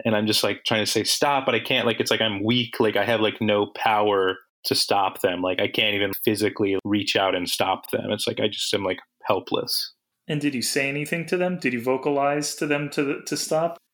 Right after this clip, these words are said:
Speaker 1: I don't think so. I don't remember. I don't think I ever vocalize anything. And I don't think I open my mouth and try and nothing comes out. It's like I don't even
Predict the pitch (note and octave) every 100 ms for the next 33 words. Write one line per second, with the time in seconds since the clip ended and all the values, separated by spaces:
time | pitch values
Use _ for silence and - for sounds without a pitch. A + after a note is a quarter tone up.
0 | - D#3+ G3+ - - B2 F3+ - - G2
1 | F#2 F#2 G#2+ E3+ C#3 B2+ C#3 C#3+ C3 -
2 | _ _ - B2 E3 D3+ A#2+ A#2 A#2 G#2
3 | F#2 - _ - A2 A#2+ A2 F#2+ F#2 G#2+
4 | G#2 B2+ A#2+ - - B2 - _ _ _
5 | G#2+ A#2 B2 C3+ C#3 B2 G#2 G2 - -
6 | C#3+ C3 A#2 A2+ G#2+ G2+ G2+ F#2+ - G#2+
7 | G#2 G2+ G2 G2+ G2 G2 F2+ G2 F#2 G2
8 | G2 F#2 F2 _ _ - - F#2+ G2 G2
9 | G#2 F#2+ F#2 F2